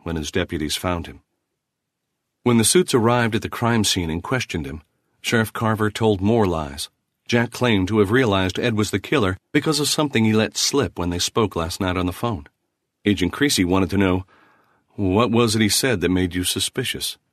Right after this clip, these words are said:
Jack's imagination failed him. Unable to concoct a credible lie, he answered, "I can't say exactly. It was the way he sounded, I guess." Coopersmith gave him a dubious look.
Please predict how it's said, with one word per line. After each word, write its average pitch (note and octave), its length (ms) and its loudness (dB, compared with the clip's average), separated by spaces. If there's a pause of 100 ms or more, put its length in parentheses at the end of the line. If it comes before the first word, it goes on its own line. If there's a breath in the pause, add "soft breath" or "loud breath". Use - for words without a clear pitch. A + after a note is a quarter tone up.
(1000)
Jack's G#2 300 0
imagination G2+ 560 2
failed A#2+ 340 -2
him. F2 140 -6 (680 loud breath)
Unable C3+ 340 4
to - 100 -6
concoct A2 420 0
a - 60 -12
credible G2+ 360 0
lie, G#2+ 280 2
he F2 200 -4
answered, E2+ 420 -4 (640)
"I - 40 -14
can't - 240 -2
say B2 260 2
exactly. D#2+ 540 -6 (340)
It B2+ 100 -6
was A2 120 -4
the G#2+ 100 2
way G#2+ 340 0
he F2 140 -4
sounded, A2 480 -2
I C2 120 -12
guess." C#2+ 320 -12 (1200)
Coopersmith G#2+ 500 -2
gave G2 180 0
him F#2 120 0
a E2 40 -2
dubious F2 520 -4
look. G2 280 -8